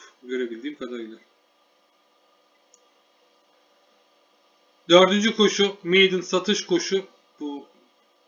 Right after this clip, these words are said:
maidenlarda dişi grubu sürprize açıktır bu gruplar, ancak on nolu safkan net olarak grubun üzerinde. Eğer,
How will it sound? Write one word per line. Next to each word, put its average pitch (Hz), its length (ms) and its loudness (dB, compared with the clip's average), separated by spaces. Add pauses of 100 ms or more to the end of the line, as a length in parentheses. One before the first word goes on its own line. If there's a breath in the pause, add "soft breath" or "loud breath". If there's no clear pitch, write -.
(420)
maidenlarda 175 760 2
dişi 143 220 -8
grubu 160 400 -2
sürprize 151 480 -4
açıktır 175 420 -4
bu 139 280 -14
gruplar, 180 300 -6
ancak 170 300 -6
on 190 180 -2
nolu 175 180 0
safkan 185 560 -4
net 190 260 -4
olarak 165 340 -2
grubun 160 260 -6
üzerinde. 143 520 -6 (420 loud breath)
Eğer, 185 380 2